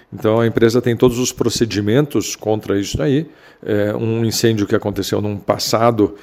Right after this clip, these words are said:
é, foi uma negligência de um operador que tava fazendo solda,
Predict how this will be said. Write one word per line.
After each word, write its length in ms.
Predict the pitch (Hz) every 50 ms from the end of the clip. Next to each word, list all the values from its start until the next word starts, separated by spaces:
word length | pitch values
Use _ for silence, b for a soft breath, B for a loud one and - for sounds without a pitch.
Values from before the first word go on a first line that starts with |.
| B B B B -
é, 220 | - 107 104 104
foi 180 | 95 - - 113
uma 160 | 110 113 113
negligência 880 | 107 110 110 113 104 110 110 107 98 87 101 123 165 175 - - 151
de 140 | 110 92 101
um 200 | 104 104 104 104
operador 440 | 101 92 - 110 101 98 95 107 110
que 60 | 107
tava 120 | 107 101
fazendo 400 | 98 - 101 95 92 101 98 101
solda, 560 | 98 - - 101 98 104 117 131 151 185 202